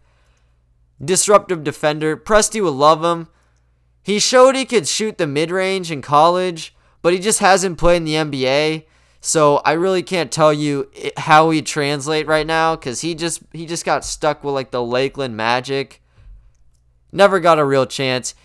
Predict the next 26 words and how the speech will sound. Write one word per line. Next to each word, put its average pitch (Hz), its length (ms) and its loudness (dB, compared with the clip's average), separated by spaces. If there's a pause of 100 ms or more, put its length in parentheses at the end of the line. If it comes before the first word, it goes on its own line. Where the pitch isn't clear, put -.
He 202 120 -8
got 170 280 0
screwed 135 280 -6
over. 127 540 -2 (680)
I 185 140 4
would 226 140 4
have 196 100 4
loved 175 280 2
to 165 80 -6
pick 175 240 -6
him 151 160 -4
up 156 200 0
because 147 420 -4
I 139 140 2
do 151 360 -2
still 156 360 -2
like 139 340 -2
him. 185 340 -6 (440)
I 127 120 2
think 143 480 -6 (520)
on 147 220 0
defense, 160 840 -4 (540)
I 123 80 -4
mean, 156 180 -4
he's 156 200 0
a, 156 160 0